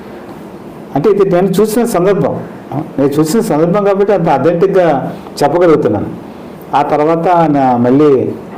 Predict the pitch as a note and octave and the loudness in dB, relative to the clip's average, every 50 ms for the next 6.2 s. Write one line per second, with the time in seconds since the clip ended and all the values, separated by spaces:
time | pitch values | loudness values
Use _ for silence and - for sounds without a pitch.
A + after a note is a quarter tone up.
0 | - - - C3 C#3 C#3 E3 E3+ E3 D#3 D3+ D3+ D3+ D3+ - - - C#3 B2+ C3+ | -12 -6 -2 -2 0 2 2 2 4 4 4 2 2 0 -2 -2 -2 0 2 2
1 | D3+ D3+ D3+ D3 B2+ C3 - D3 C3 A2 G#2+ B2 E3 - - - - - - - | 2 2 2 2 2 2 2 2 2 4 2 0 0 -2 -6 -10 -12 -14 -16 -18
2 | - - - - - - - - - C#3+ B2+ A#2+ A2+ A2+ C3 F3+ A3+ A#3+ A#3+ A3+ | -18 -18 -18 -18 -18 -18 -8 -4 -4 -2 0 0 0 0 2 4 4 4 4 4
3 | G#3+ G3+ F3+ D#3 C#3+ - C#3+ C3+ A#2+ A2+ - - F#3+ G3 G#3 G#3 G#3 G#3+ G#3+ G3 | 4 4 4 4 2 2 4 4 2 2 0 0 0 0 0 0 2 0 2 2
4 | F#3 F3 E3+ E3+ E3+ D#3+ D#3+ D#3+ D3 C#3+ C#3+ C#3+ - - - - - - - - | 2 2 2 4 2 2 2 2 2 0 0 -2 -6 -8 -12 -16 -18 -6 -2 2
5 | C3 C#3 D3+ C#3 C3 - - D#3 D#3 E3+ E3+ E3 C#3 - D#3+ D#3+ D#3+ D#3+ F3 F#3+ | 2 4 4 4 2 2 2 2 2 2 2 2 2 2 2 4 4 6 6 6
6 | F#3+ E3 - G#2+ | 4 4 2 0